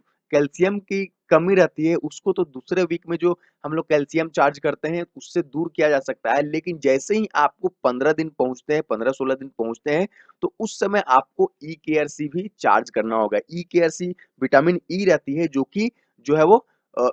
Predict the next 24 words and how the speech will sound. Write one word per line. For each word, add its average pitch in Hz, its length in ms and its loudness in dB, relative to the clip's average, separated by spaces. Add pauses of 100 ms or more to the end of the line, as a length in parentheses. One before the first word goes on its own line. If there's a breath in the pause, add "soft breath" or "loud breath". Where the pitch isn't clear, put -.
(120)
उससे 151 320 0
भी 208 80 0
लंगड़ापन 165 480 2
आता 156 220 0
है। 160 60 2
चूंकि 180 300 -4
हमारा 170 260 0
नर्वस 139 460 -4
सिस्टम 185 260 -6
अगर 180 180 0
काम 139 300 2
नहीं 160 200 -2
करेगा 135 420 2
तो, 151 400 -4 (240 soft breath)
अ, 143 340 2
हमारे 151 400 -4 (320)
मस्तिष्क 156 560 -6
जो 180 60 2
है 185 100 6
वो 190 180 6
शरीर 185 300 2
को 185 200 2
नर्व्स 160 500 -4
में 170 260 -2